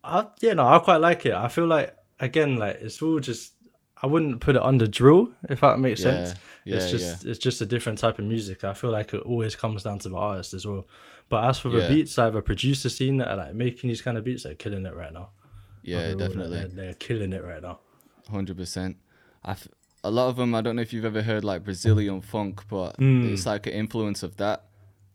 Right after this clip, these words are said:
Speaker 2: that I'm hearing in a lot of these, like, Afro drill beats.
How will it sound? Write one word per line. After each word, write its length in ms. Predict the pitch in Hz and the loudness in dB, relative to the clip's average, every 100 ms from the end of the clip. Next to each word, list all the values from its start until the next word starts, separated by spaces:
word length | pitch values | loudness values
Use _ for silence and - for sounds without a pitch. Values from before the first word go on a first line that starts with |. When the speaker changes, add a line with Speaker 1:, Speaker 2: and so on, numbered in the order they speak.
| _ | _
Speaker 2:
that 100 | 98 | -6
I'm 100 | 90 | -4
hearing 280 | 101 104 101 | -2 -2 -2
in 120 | 98 | -2
a 60 | 98 | -4
lot 220 | 98 85 | -4 -4
of 120 | 90 | -6
these, 300 | 98 95 92 104 | -6 -6 -6 -6
like, 120 | 92 | -6
Afro 320 | 98 104 95 | -6 -6 -8
drill 220 | 92 95 | -6 -8
beats. 420 | 95 92 - - | -6 -8 -8 -14